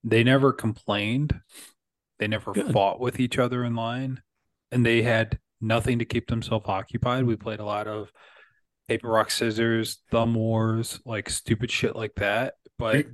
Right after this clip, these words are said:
Speaker 1: they were just, like, super appreciative of everything, which was nice
Speaker 3: Good.
Speaker 1: to see,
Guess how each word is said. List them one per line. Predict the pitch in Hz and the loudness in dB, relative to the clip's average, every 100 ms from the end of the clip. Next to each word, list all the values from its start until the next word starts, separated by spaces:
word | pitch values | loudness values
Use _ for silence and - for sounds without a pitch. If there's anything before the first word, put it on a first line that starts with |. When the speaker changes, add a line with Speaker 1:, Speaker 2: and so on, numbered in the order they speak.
| 110 | 0
Speaker 1:
they | 117 | 2
were | 113 120 | 4 4
just, | 120 113 - 117 | 4 0 -2 -2
like, | 107 101 - - _ _ _ _ - | -2 -4 -12 -20 _ _ _ _ -12
super | - - 113 - | -6 0 2 2
appreciative | 110 - 113 - 120 123 120 | -4 0 0 2 4 4 2
of | 113 | 0
everything, | 117 117 120 127 127 127 | -2 -2 -4 -2 -2 -2
which | 117 | -4
was | 120 - | -6 -2
nice | 107 82 | 0 0
Speaker 3:
Good. | |
Speaker 1:
to | - | -4
see, | - 123 123 123 | -6 -2 0 -2